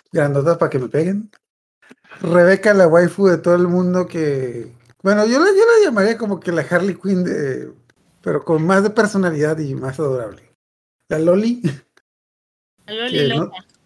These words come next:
Speaker 1: la Loli loca. <laughs> Y Pilar, el, el tipo bu-, el tipo buena onda que s-,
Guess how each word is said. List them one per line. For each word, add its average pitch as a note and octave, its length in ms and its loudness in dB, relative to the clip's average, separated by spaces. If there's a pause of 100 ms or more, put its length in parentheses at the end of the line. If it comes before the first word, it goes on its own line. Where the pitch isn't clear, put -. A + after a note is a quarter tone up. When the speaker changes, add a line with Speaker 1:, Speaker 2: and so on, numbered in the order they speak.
(640)
Speaker 1:
la E3 80 -2
Loli F#3 300 2
loca. G#3 480 0
<laughs> - 1300 -14
Y G3+ 680 0 (220)
Pilar, F3+ 380 2
el, E3 500 -2
el D3 540 -2
tipo E3 460 -2
bu-, D#3+ 200 -4
el E3 160 -4
tipo F3 260 -4
buena F3 300 0
onda E3+ 240 -2
que E3 100 -6
s-, C#3 180 -12